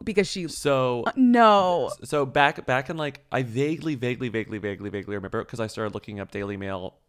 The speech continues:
Speaker 2: you know, um, Melissa Molinaro, and I was finding old stories from, like, two thousand ten, two thousand eleven about, like, and they referred to her as Kim Kardashian lookalike until finally in, uh, in summer two thousand eleven,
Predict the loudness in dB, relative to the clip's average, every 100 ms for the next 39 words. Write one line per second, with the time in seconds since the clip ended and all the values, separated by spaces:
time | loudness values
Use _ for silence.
0 | _ -14 -10 -10 -12 _ _ -12 -8 -8
1 | -10 -10 -8 -8 -8 -10 -10 -10 -8 -8
2 | -8 -14 _ _ -8 -6 -4 -4 -6 -4
3 | -8 -6 -8 -8 -6 -8 -8 -12 -6 -6
4 | -6 -6 -6 -6 -6 -8 -6 -4 -4 -4
5 | -6 -6 -6 -8 -6 -6 -4 -4 -4 -6
6 | -6 -8 -8 -10 -8 -6 -6 -8 -10 -10
7 | -8 -6 -6 -8 -6 -6 -6 -8 -6 -4
8 | -4 -6 -6 -6 -6 -8 -8 -10 -8 -6
9 | -6 -8 -8 -8 -6 -4 -4 -4